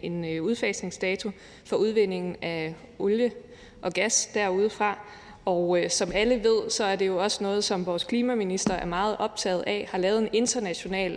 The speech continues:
øh, alliance, som der er flere og flere, øh, lande, som der, øh, s-, øh, slutter, øh, op omkring i forhold til netop at komme fri af, øh,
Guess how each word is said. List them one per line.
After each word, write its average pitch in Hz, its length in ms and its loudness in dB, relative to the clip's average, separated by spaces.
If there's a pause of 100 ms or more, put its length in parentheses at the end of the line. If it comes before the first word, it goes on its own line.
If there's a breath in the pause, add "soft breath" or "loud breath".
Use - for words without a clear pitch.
øh, 170 280 0
alliance, 180 640 0 (320 loud breath)
som 175 240 0
der 180 80 0
er 170 100 0
flere 208 300 2
og 220 60 -4
flere, 208 400 0
øh, 180 80 -2
lande, 185 300 0
som 185 260 -2
der, 165 480 0
øh, 165 60 -2
s-, - 160 -6
øh, 170 220 -2
slutter, 180 480 -2
øh, 160 280 0
op - 400 -4
omkring 233 400 0 (380 loud breath)
i 196 80 -4
forhold 208 400 0
til 202 180 -2
netop 202 340 2
at 185 80 -2
komme 180 240 -4
fri 262 380 -2 (340 loud breath)
af, 185 360 2
øh, 180 200 2